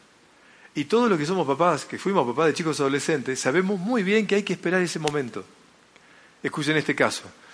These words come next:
Una madre ve a la hija, me, me dijo, "Yo eso que usted dice no lo acepto". Le digo, "¿Por qué?". Le voy a explicar. "Hace varios días mi hija se pone a llorar en el pasillo, le pregunto, '¿Qué te pasa?', no me dice nada.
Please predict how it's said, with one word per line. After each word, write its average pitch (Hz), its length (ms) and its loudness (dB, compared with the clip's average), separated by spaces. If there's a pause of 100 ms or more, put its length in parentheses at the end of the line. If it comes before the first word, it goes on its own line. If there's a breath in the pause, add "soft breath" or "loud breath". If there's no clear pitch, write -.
(440 loud breath)
Una 143 240 2
madre 175 360 6
ve 151 100 6
a 143 60 6
la 143 100 6
hija, 180 440 2 (500 loud breath)
me, 139 160 -2
me 139 140 0
dijo, 151 380 0
"Yo 175 200 4
eso 180 220 4
que 147 60 -8
usted 151 180 0
dice 160 320 2
no 160 220 6
lo 147 80 8
acepto". 113 480 -2 (380 loud breath)
Le 143 100 4
digo, 196 180 8
"¿Por 185 160 2
qué?". 185 160 4
Le 143 80 4
voy 185 100 8
a - 20 6
explicar. 156 460 0 (460 loud breath)
"Hace 175 280 2
varios 214 400 6
días 202 240 2
mi 170 200 0
hija 196 220 0
se 180 140 -4
pone 190 260 6
a 170 40 4
llorar 170 260 6
en 160 80 2
el 139 120 0
pasillo, 196 640 0 (200 loud breath)
le 147 100 2
pregunto, 175 280 2
'¿Qué 208 140 4
te 185 120 4
pasa?', 185 320 2
no 165 140 6
me 170 120 6
dice 156 240 4
nada. 120 280 0